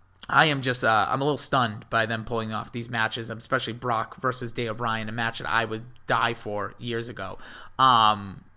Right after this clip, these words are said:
and I thought it was gonna happen. And don't forget, I'm gonna get into this, but this was the match you were gonna get SummerSlam after WrestleMania thirty. Daniel Bryan won that championship, and the plan was going to be for him to get squashed like John Cena did at, uh, two thousand thirteen's, um, WrestleMania when he,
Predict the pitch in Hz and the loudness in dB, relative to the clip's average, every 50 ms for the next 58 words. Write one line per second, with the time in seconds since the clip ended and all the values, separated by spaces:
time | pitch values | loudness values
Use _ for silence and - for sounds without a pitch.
0 | _ - - - 127 104 76 127 123 131 123 110 113 127 131 127 127 117 110 123 | _ -20 -12 -10 -8 -2 -2 0 2 2 2 2 2 0 -2 0 -2 -2 2 4
1 | 123 117 - 107 101 101 101 - - 127 120 117 113 123 143 151 143 143 143 127 | 4 4 4 2 -4 -4 -4 -4 -4 -4 -4 -4 -2 2 2 2 2 2 0 0
2 | 120 110 117 151 147 139 120 123 139 151 175 175 160 - 151 127 208 214 - - | 0 0 0 -2 -4 -2 -2 -2 -2 0 0 -2 -2 -2 -2 2 2 2 2 2
3 | 160 131 127 127 143 135 123 - 131 123 127 123 123 127 120 110 113 117 120 113 | 0 0 0 2 2 2 2 0 -2 -4 -4 -2 -2 -4 -4 -2 0 0 0 0
4 | - - - - - - - 131 127 135 127 - - 120 117 117 120 120 120 - | 0 -4 -12 -16 -10 -4 -2 0 0 0 -2 -2 -2 -4 -2 -2 -2 -2 -2 -2
5 | 127 123 117 107 - - - - - 131 131 123 - 123 120 123 120 110 107 - | -2 -2 -2 -2 -6 -10 -20 -12 -4 -2 -2 -2 -2 -4 -4 -6 -6 -6 -4 -2
6 | 131 127 127 113 98 117 117 151 180 233 214 185 180 165 143 143 151 143 131 123 | 0 0 0 0 -4 -4 -2 0 0 2 4 4 4 4 4 0 0 -2 -2 -2
7 | - 139 131 120 127 120 - 127 113 123 123 123 123 - 165 165 147 139 147 139 | -2 -4 -4 -4 -4 -6 -6 -6 -8 -6 -8 -6 -2 0 0 0 2 0 0 -2
8 | 120 131 135 131 113 110 131 127 117 107 120 - - - - 131 120 143 139 123 | -2 -4 -4 -4 -6 -4 -4 -4 -4 -4 -8 -12 -14 -8 -6 -4 -4 -4 -4 -4
9 | 120 131 127 123 - - - 123 123 123 - 131 120 120 135 123 120 113 - - | -4 -4 -2 -2 -2 -2 0 0 0 0 -2 -6 -6 -4 -2 -2 -2 -2 -4 -4
10 | 143 139 127 120 110 113 107 104 107 - - - - - - - - 120 120 117 | -4 -4 -6 -6 -6 -4 -6 -6 -6 -10 -18 -20 -20 -20 -14 -4 0 2 2 2
11 | 117 - - 90 - 85 95 101 101 107 - - 156 143 139 127 123 123 120 123 | 2 -2 -4 -4 -4 -4 -4 -4 -6 -8 -8 -8 -4 2 4 4 4 2 0 -2
12 | 120 127 123 123 - 131 127 123 117 113 110 110 - - - - - - 98 98 | -2 -2 -2 -2 -4 -6 -6 -8 -8 -8 -8 -8 -8 -8 -8 -10 -8 -8 -6 -6
13 | 101 92 92 - 95 90 - 117 127 123 - - 120 117 117 117 107 82 - - | -6 -8 -10 -10 -14 -14 -8 -4 -4 -2 -2 -2 -4 -4 -4 -4 -6 -8 -10 -12
14 | - - 117 120 - 131 131 123 120 117 113 110 123 | -12 -10 -10 -10 -8 -8 -6 -6 -6 -6 -8 -10 -12